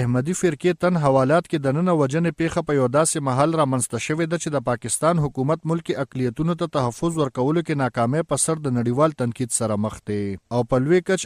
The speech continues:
اقلیتي فرقې خلک د پاکستان نه تیښته کولو باندې مجبوره شوي دي. د بشري حقوقو ملکي او نړیوال تنظیمونه ډېر وخت راهیسې د پاکستان د حکومت نه توهین مذهب قانون غلط استعمال ختمولو او دې باندې د نظرثانۍ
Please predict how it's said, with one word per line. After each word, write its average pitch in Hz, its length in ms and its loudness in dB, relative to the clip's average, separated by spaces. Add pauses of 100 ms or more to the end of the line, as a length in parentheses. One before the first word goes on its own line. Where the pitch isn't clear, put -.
اقلیتي 139 440 -2
فرقې 170 380 -2
خلک 180 280 2
د 143 140 -6
پاکستان 127 560 0
نه 147 140 -4
تیښته 165 340 -2
کولو 147 340 2
باندې 139 300 0
مجبوره 107 420 -4
شوي 107 320 -4
دي. 104 140 -2 (380)
د 113 120 -4
بشري 117 380 -2
حقوقو 139 480 -2
ملکي 127 320 0
او 143 140 2
نړیوال 127 440 2
تنظیمونه 135 460 0 (100)
ډېر 139 220 2
وخت 143 220 -2
راهیسې 143 360 0
د 131 160 -4
پاکستان 143 560 -2
د 127 80 0
حکومت 131 480 -2
نه 143 160 -4
توهین 117 260 2 (120)
مذهب 135 340 -2
قانون 143 340 2
غلط 147 320 -2
استعمال 139 460 0
ختمولو 135 500 0
او 123 180 0
دې 135 160 -2 (120)
باندې 151 260 0
د 147 140 -2
نظرثانۍ 117 520 0